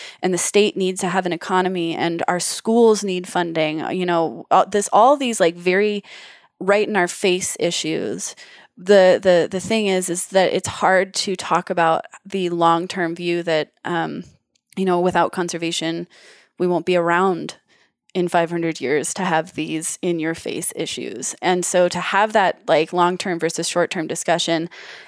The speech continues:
and be able to move the needle at all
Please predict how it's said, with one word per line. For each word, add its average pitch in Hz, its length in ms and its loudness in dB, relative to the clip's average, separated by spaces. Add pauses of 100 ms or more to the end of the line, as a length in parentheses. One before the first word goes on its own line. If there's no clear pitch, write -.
and 185 140 2
be 180 140 2
able 180 200 4
to 180 140 -6
move 175 340 -4
the 170 100 -4
needle 165 380 -2
at 175 140 -8
all 160 540 2